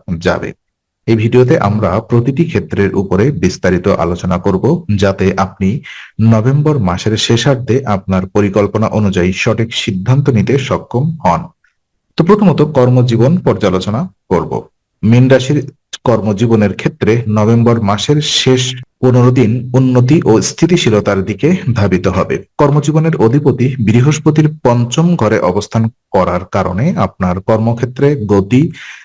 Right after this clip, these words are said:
সৃজনশীল উদ্যোগ এবং সম্মান বৃদ্ধি পেতে সাহায্য করবে।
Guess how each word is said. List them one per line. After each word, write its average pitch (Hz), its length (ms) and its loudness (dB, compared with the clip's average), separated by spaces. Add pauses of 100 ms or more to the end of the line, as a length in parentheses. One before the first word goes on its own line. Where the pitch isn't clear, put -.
(120)
সৃজনশীল 151 640 2
উদ্যোগ 107 440 2
এবং 95 340 0
সম্মান 131 640 0
বৃদ্ধি 95 340 0
পেতে 120 360 -2
সাহায্য 85 480 -6
করবে। - 340 -2